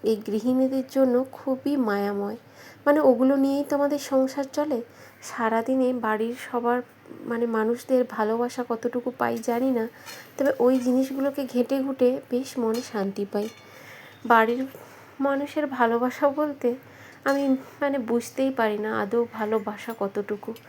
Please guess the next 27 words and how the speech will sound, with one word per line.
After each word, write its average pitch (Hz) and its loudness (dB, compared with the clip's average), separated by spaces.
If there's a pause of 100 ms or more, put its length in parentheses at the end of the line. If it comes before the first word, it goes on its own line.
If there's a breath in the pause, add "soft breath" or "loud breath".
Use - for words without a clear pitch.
(380 loud breath)
না, 254 2
শুধু 254 -2
কর্তব্য, 233 2 (560 loud breath)
খা-, 220 -2 (160)
খাওয়া 208 0
পড়া, 214 2
এইটাই 226 -2 (240)
নাম 208 -2 (140)
সংসার। 196 -8 (540 loud breath)
আমি 240 0
সত্যিই 233 -6
বুঝতে 220 -4
পারি 202 -4
না 214 -8 (840 loud breath)
ভালোবাসা 254 2
কী 247 -2
জিনিস, 254 0 (120)
বুঝেও 226 0
বুঝতে 220 0
পারি 196 -2
না। 202 -4 (180)
ভালোবাসা 214 -4
দিলে 214 0
সেই 220 0
ভালোবাসার 214 -4 (420 loud breath)
কেউ 269 -2
মূল্য 233 4